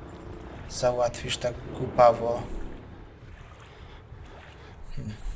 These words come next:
Jeśli nie tu,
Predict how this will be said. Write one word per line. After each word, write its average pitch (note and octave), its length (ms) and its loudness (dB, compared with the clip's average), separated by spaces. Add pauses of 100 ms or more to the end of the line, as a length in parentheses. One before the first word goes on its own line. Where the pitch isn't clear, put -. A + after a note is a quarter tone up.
(2250)
Jeśli - 260 -6
nie C3 120 -2
tu, A2+ 240 -8